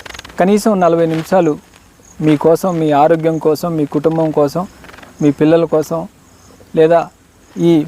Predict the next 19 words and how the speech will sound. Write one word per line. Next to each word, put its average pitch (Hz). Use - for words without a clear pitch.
మన 160
దేశం 175
కోసం 175
మనం 156
ఆరోగ్యంగా 165
ఉండాలి. 156
కాబట్టి 160
తప్పనిసరిగా 175
ఒక 165
గంట 160
కేటాయించి 160
మనం 156
శారీరక 170
శ్రమ 156
చేస్తే 156
అన్ని 180
జబ్బులు 160
కూడా 170
తగ్గుతాయి. 156